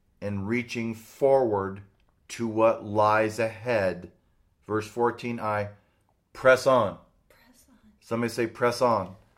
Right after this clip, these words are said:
Speaker 2: <laughs>
Speaker 1: "I press on toward the goal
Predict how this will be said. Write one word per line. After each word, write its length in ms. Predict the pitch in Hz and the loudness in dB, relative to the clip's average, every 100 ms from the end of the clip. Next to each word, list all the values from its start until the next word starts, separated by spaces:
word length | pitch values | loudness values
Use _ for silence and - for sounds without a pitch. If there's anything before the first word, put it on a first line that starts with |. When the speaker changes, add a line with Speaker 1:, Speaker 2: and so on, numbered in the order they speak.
| - - - | -20 -20 -16
Speaker 2:
<laughs> 520 | 370 - 381 - _ | -16 -12 -14 -14 _
Speaker 1:
"I 160 | - 110 | -2 0
press 480 | 110 - 139 147 147 | -2 2 6 6 6
on 420 | 147 147 151 160 - _ _ _ _ _ | 2 2 0 -4 -14 _ _ _ _ _
toward 440 | - - 123 123 104 | -16 -2 2 2 2
the 100 | 107 | -4
goal 680 | 104 120 127 135 147 151 | 0 4 6 6 2 -2